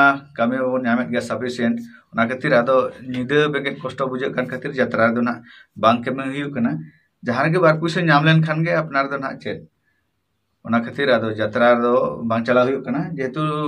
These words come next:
ᱥᱴᱩᱰᱤᱭᱳ ᱞᱟᱭᱤᱱ ᱨᱮᱦᱚᱸ ᱵᱮᱥ ᱯᱩᱭᱥᱟᱹ ᱧᱟᱢᱚᱜ ᱠᱟᱱᱟ᱾ ᱱᱤᱭᱟᱹ ᱠᱟᱛᱷᱟ ᱠᱚᱜᱮ ᱢᱮᱱ ᱵᱟᱲᱟ ᱠᱟᱛᱮ, ᱟᱨ ᱛᱮᱦᱮᱧᱟᱜ ᱵᱷᱤᱰᱤᱭᱳ ᱫᱚ ᱱᱟᱜ ᱤᱧ ᱦᱚᱯᱚᱱ ᱫᱷᱟᱨᱟ ᱜᱤᱧ ᱫᱚᱦᱚ ᱠᱮᱫ ᱛᱟᱵᱚᱱᱟ᱾ ᱢᱟ ᱛᱚᱵᱮ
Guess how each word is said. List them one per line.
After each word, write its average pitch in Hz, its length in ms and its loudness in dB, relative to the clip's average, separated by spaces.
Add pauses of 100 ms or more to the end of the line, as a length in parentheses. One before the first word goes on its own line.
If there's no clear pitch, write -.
(120)
ᱥᱴᱩᱰᱤᱭᱳ 147 320 -4
ᱞᱟᱭᱤᱱ 127 240 4
ᱨᱮᱦᱚᱸ 127 180 -2
ᱵᱮᱥ 117 180 0
ᱯᱩᱭᱥᱟᱹ 117 260 -8
ᱧᱟᱢᱚᱜ 98 340 -2
ᱠᱟᱱᱟ᱾ 107 180 -6 (420)
ᱱᱤᱭᱟᱹ 117 180 -14
ᱠᱟᱛᱷᱟ 120 260 -14
ᱠᱚᱜᱮ 127 240 -14
ᱢᱮᱱ 127 240 -16
ᱵᱟᱲᱟ 123 140 -10
ᱠᱟᱛᱮ, 131 200 -18 (480)
ᱟᱨ 95 160 -20
ᱛᱮᱦᱮᱧᱟᱜ 110 300 -20
ᱵᱷᱤᱰᱤᱭᱳ 113 200 -18
ᱫᱚ 117 80 -18
ᱱᱟᱜ 113 160 -20
ᱤᱧ 117 320 -16
ᱦᱚᱯᱚᱱ 107 280 -20
ᱫᱷᱟᱨᱟ 110 180 -16
ᱜᱤᱧ 120 160 -20 (640)
ᱫᱚᱦᱚ 113 160 -20
ᱠᱮᱫ 127 120 -20
ᱛᱟᱵᱚᱱᱟ᱾ 123 260 -20
ᱢᱟ 113 120 -20
ᱛᱚᱵᱮ 113 180 -20